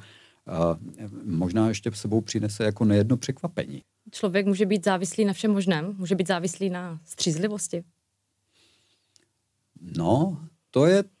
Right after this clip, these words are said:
Speaker 1: také dobrá <laughs> otázka, protože je fakt, že když pozoruji některé naše odléčené, úspěšně odléčené pacienty, tak ta fixace vlastně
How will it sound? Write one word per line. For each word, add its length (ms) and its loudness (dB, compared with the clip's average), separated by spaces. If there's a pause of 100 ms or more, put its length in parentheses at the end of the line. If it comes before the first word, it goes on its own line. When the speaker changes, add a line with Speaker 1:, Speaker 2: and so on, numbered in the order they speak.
Speaker 1:
také 300 0
dobrá 440 -2
<laughs> 40 0
otázka, 600 0
protože 500 0 (540)
je 140 4
fakt, 580 -2
že 160 -4
když 180 -2
pozoruji 500 2
některé 420 2
naše 340 0 (100)
odléčené, 640 0
úspěšně 500 -2
odléčené 500 2
pacienty, 680 -8
tak 180 -12
ta 100 -2
fixace 720 -6
vlastně 640 -4